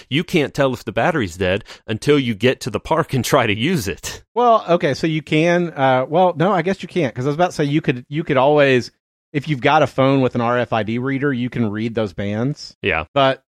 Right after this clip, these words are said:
Speaker 2: that would actually, I, that wouldn't use the battery, 'cause the battery's for the antenna, so.
Speaker 1: Right.
Speaker 2: Uh, yeah, yeah. Yeah, I, I don't, I don't even wanna think about what would happen if I got to the parks and then I had to go head over to guest services, and,
Speaker 1: Uh-huh.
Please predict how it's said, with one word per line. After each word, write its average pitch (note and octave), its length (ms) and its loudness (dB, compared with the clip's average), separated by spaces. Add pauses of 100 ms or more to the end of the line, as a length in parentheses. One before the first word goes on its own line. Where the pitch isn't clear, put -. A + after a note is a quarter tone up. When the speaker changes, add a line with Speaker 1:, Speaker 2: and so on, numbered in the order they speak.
Speaker 2:
that C3+ 240 -2
would D3 100 0
actually, C#3+ 420 0
I, C#3 260 2
that C#3 260 -4
wouldn't D3+ 220 -2
use C#3 180 -2
the A2+ 100 -10
battery, A#2 460 -2
'cause G#2 220 -8
the A2 80 -6
battery's C3+ 400 -4
for C3+ 160 -10
the B2 120 -4
antenna, G#2 480 -4
so. G2+ 400 -2
Speaker 1:
Right. D2+ 260 -4 (500)
Speaker 2:
Uh, D3+ 200 -4
yeah, B2+ 320 0 (140)
yeah. A#2 300 -6 (320)
Yeah, A#2 140 -4
I, B2+ 420 -2
I D3+ 40 0
don't, F3 360 0
I D3 80 0
don't F3+ 140 0
even E3 140 -2
wanna C#3+ 140 -2
think C#3 220 -4
about A#2 200 -4
what A2+ 120 -6
would G#2+ 100 -6
happen A2 240 -6
if G#2+ 80 -8
I A2+ 60 -4
got A2+ 140 -6
to A#2+ 60 -12
the G2+ 100 -14
parks A#2 340 -2
and A#2 100 -2
then B2 80 -2
I A#2+ 100 -2
had A#2+ 220 -2
to A#2 120 0
go A2+ 380 0
head A#2 220 -6
over A2+ 140 -2
to G#2+ 80 -6
guest A2+ 260 -6
services, A#2 840 -4
and, F2 160 -4
Speaker 1:
Uh-huh. D#2 300 -6